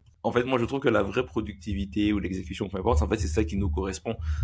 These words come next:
Ça se trouve, tu te lèves à dix heures, mais tu fais la même chose que moi, euh, qui me lève, euh, beaucoup plus tôt, tu vois. Donc, euh,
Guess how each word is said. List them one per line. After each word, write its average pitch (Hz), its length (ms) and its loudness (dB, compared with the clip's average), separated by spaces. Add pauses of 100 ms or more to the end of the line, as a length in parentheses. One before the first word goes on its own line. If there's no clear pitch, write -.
(120)
Ça 101 100 0
se - 40 -4
trouve, 120 140 0
tu 107 120 -8
te 98 80 -6
lèves 95 120 2
à 92 80 0
dix 95 260 -4
heures, 113 120 0
mais 98 100 -6
tu - 120 -8
fais 92 140 -4
la 90 100 -2
même 92 140 -4
chose - 180 -8
que 87 120 -10
moi, 95 320 0
euh, 101 80 -2
qui - 160 -14
me 87 100 -8
lève, 95 220 -4
euh, 90 260 -16
beaucoup - 240 -20
plus 101 120 -12
tôt, 113 120 0
tu 101 140 -6
vois. 98 120 4
Donc, 101 200 -2
euh, 107 80 -4